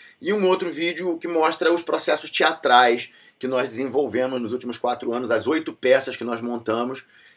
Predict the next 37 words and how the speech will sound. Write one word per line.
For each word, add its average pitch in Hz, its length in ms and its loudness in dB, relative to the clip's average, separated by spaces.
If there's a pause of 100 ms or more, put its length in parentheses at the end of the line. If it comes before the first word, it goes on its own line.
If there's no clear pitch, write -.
(220)
mostrando 131 500 0
também 131 320 0
como 165 640 2
foi 143 240 2
através 139 360 2
do 143 100 -8
teatro 151 760 2 (300)
que 151 100 -6
nós 139 180 -2
conseguimos 143 580 -4
fazer 135 220 2
as 139 100 4
anamneses, 135 960 8
os 123 100 -4
diagnósticos, 123 760 0
os 110 60 -12
prognósticos 131 680 -2
e 151 40 0
as 156 80 -2
terapêuticas, 120 680 -4
né? 135 200 -6 (360)
Em 196 220 4
psiquiatria, 160 1040 0 (500)
tudo 220 300 0
isso 196 180 0
é 196 40 0
simbólico, 156 800 2
né? 127 200 -4
E - 80 -8
tudo 160 240 -6
isso 165 420 -2
vai 135 160 0
trabalhar 139 480 2
através 151 380 -4
dos 98 140 -14
símbolos, 120 480 -6
né? 113 200 -10